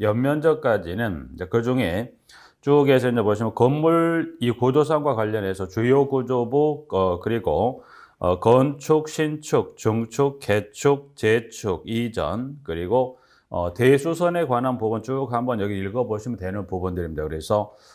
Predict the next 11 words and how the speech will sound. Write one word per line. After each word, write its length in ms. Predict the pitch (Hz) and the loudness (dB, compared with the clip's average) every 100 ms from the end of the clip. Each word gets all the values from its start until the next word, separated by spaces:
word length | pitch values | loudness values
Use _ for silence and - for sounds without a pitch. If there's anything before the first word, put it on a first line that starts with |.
| _ | _
어, 120 | - 90 | -4 0
용어 360 | 101 110 117 | 0 2 0
이제 100 | 117 | 0
한번 240 | 117 117 104 | 0 0 0
정리 320 | 104 101 95 | -2 -2 -2
봐주시고, 880 | 90 82 82 - - 69 95 113 - | -2 -4 -8 -12 -6 -2 0 -2 -4
그다음 320 | 95 110 107 | 0 0 0
구 140 | 120 | 0
번은 220 | 131 151 | 2 2
이제 80 | 147 | 0
발코니죠. 840 | 104 101 - 160 160 95 - 113 | -2 -2 0 -2 0 -4 -4 -6